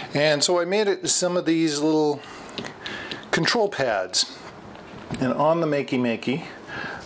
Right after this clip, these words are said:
I had it set up to have controls going to the arrow keys. And so this is the left arrow, the up arrow, the down arrow, the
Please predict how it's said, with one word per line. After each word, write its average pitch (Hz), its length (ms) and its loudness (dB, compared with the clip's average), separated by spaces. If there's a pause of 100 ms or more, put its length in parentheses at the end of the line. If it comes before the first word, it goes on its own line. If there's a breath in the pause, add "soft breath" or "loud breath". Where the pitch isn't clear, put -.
(120)
I 120 120 4
had 120 260 2
it 120 160 2
set 123 240 2
up 117 220 0 (720 loud breath)
to 113 420 4
have 113 460 0
controls 131 640 2
going 120 400 0
to 117 400 4
the 110 320 2
arrow 113 320 2
keys. - 580 0 (560 loud breath)
And 107 320 2
so 104 320 2
this 107 380 0
is 104 160 0
the 104 420 2
left 107 340 0
arrow, 107 280 2
the 101 120 0
up - 240 0
arrow, 104 200 2
the 104 100 0
down 104 260 0
arrow, 98 240 0
the 98 220 -2